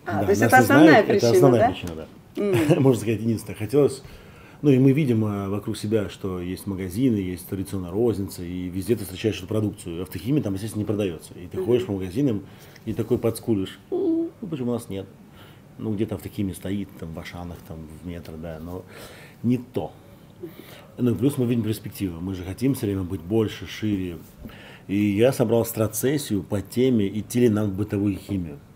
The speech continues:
Speaker 2: То есть мы по-настоящему с, э, топ-менеджментом компании, с владельцами думали, идти или нет. Там же Кровавый океан, там же огромные бренды, куда мы полезем, зачем это надо.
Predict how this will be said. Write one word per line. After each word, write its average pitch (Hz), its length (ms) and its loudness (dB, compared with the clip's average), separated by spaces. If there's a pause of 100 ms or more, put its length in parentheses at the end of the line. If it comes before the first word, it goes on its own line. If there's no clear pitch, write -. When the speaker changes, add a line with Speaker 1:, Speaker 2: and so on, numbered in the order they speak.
Speaker 2:
То 98 60 -8
есть - 100 -12
мы 101 100 0
по-настоящему 101 800 -2
с, - 360 -12
э, 90 540 -6
топ-менеджментом 95 520 -4
компании, 101 680 -4
с - 180 -16
владельцами 92 640 -4 (300)
думали, 95 400 0
идти 131 200 -2
или 120 120 4
нет. 95 260 0 (120)
Там 101 200 -4
же 90 80 -8
Кровавый 104 420 0
океан, 98 420 -8
там 87 160 -10
же 90 120 -10
огромные 110 420 0
бренды, 104 420 -4
куда 101 240 -8
мы 104 120 -4
полезем, 107 540 -6
зачем 90 200 -12
это 104 120 -8
надо. 98 400 -6